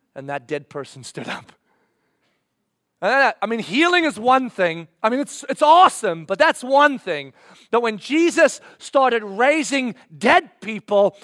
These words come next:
you go, "This is bigger than anything I could ever have imagined." If you were there the first time the first dead person got resurrected, he did it on multiple occasions, so pick your story, you would have been pretty awed at that moment. That's a story worth telling at the water cooler.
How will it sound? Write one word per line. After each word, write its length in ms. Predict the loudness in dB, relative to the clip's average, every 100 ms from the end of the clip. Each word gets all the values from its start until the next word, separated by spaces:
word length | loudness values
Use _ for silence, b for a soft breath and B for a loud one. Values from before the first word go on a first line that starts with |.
| B
you 240 | 0 0
go, 400 | 2 4 4 2 b b
"This 320 | -2 0 2
is 180 | 2 0
bigger 600 | -6 -2 -2 2 2 2 B 0
than 180 | 0 4
anything 580 | 2 2 -4 -4 -4
I 200 | 0 -2
could 200 | -2 -2
ever 280 | -2 0 0
have 100 | 0
imagined." 580 | -2 -2 -2 -4 -14 -16 b b
If 160 | -6 -2
you 160 | 0
were 80 | 0
there 320 | 0 2 2
the 80 | 0
first 380 | 0 0 0 -2
time 240 | -2 -2
the 60 | -6
first 440 | -2 0 0 -4
dead 260 | -2 -2 -2
person 360 | -6 -6 -6 -4
got 180 | -2
resurrected, 460 | -4 -6 -4 -4 -4
he 40 |
did 120 | -4 -2
it 100 | -2
on 80 |
multiple 460 | 0 0 0 -2 -6
occasions, 420 | -2 -2 -4 -8
so 140 | -10 -6
pick 280 | -6 -4
your 100 | -6
story, 440 | -6 -2 -2 -2 -6 B -20 -6
you 260 | 0 2 4
would 120 | 2
have 100 | 2
been 220 | -2 -2 _
pretty 420 | -2 0 0 -2 B B
awed 460 | 6 8 8 6 2
at 140 | 0
that 180 | 0 0
moment. 420 | 0 -2 -2 -14 _ _ _ _ _ _ _ _ 0
That's 320 | 4 4 0
a 80 | -14
story 400 | -6 0 2 2
worth 260 | 0 -4 -2
telling 280 | -2 -2
at 100 | -4
the 60 | -2
water 280 | 0 0 -2
cooler. 320 | -12 -16